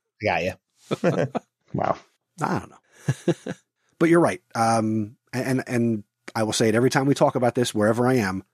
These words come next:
Speaker 3: this is the worst it's going to be, right? Th-, this is, it is horrible right now. Anything that gener-, anything that's generative right now, this is the worst it's going to be. And we're already amazed. What is this gonna look like tomorrow? What's it gonna look like three months from now, next
Speaker 1: Mm-hmm.
Speaker 3: year when we're two years in,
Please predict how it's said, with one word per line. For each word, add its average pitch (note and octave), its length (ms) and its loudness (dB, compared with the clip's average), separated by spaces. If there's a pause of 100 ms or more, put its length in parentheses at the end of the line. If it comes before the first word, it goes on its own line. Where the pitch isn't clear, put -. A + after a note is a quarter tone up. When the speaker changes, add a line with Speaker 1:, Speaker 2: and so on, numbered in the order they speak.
(240)
Speaker 3:
this D#3 200 0
is G#3 160 -2
the F#3 120 4
worst B2 480 -4
it's C3+ 160 -2
going A2+ 360 0
to A#2 140 2
be, A2 400 0 (320)
right? A#2 240 0
Th-, C#3 140 0
this D3+ 180 0
is, C#3 320 2 (420)
it F3 120 4
is C3 100 0
horrible D#3+ 400 2
right F#2 220 -4
now. D#2+ 300 -6 (420)
Anything C#3 280 2
that A#2+ 120 2
gener-, C3+ 300 0
anything G#3+ 480 0
that's F#3+ 140 0
generative F3 360 2
right C#3 120 4
now, C#3+ 120 2
this C#3+ 160 0
is C3 100 -2
the A#2+ 80 0
worst A#2 360 0
it's G#2+ 100 -2
going G#2+ 240 -2
to F#2+ 40 -6
be. G2 320 -4 (440)
And A2 420 0
we're A#2 220 0
already A#2 340 4
amazed. F#2+ 480 -8 (340)
What B2 220 2
is D#3+ 100 4
this E3 120 0
gonna D3 180 2
look C3+ 180 0
like A#2 320 -2 (380)
tomorrow? B2 460 2
What's B2+ 160 0
it - 20 -4
gonna D3+ 120 2
look C#3 100 0
like B2+ 180 0
three A#2+ 260 2
months G#2 200 -2
from F#2 100 -8
now, F2+ 140 -6
next A2 380 0
Speaker 1:
Mm-hmm. A2+ 180 2
Speaker 3:
year A#2+ 120 4
when G#2+ 140 0
we're G2 80 -6
two - 240 0
years F#2 320 0
in, D#2+ 240 -10